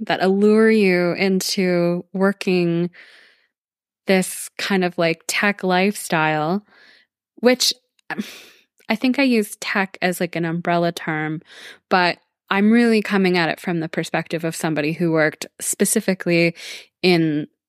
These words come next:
customer support. And I think the challenges that people face working in tech, working in customer support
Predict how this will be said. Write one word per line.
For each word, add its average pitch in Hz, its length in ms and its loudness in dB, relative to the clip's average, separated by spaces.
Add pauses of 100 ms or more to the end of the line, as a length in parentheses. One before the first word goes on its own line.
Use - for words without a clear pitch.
(160)
customer 175 480 0
support. - 500 -8 (1300)
And 165 440 0 (1400)
I 190 100 0
think 233 280 0
the 202 80 -2
challenges 202 840 2
that 175 140 -2
people 180 280 -4
face 175 500 0
working 190 320 0
in 165 100 -2
tech, - 360 -4
working 180 320 0
in 170 80 0
customer 180 400 -2
support 175 640 2